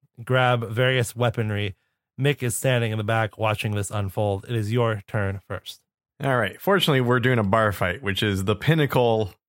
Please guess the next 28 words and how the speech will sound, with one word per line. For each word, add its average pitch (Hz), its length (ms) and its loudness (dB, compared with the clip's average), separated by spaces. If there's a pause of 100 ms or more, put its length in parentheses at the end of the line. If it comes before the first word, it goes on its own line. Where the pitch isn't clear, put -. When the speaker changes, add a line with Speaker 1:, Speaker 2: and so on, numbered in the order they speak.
(280)
Speaker 2:
arena 113 600 2
for 98 680 0 (380)
improvised 107 460 2
weaponry. 92 500 -4
<laughs> - 60 -18 (1500)
Uh, 110 440 4
so 123 120 2
first 156 280 2
things 151 220 0
first 135 460 0
is 107 220 2
the 98 480 0
pool 139 240 0
cue. 180 340 0 (1120)
Uh, 110 260 2
grab 110 280 2
it 120 60 4
off 113 160 4
the 104 80 0
rack, 120 380 2 (500)
and 104 560 0 (600)
let's - 120 -16
see, 104 80 -4
how 101 160 2
many 165 180 2
people 175 300 0
are 180 100 2
there? 185 240 0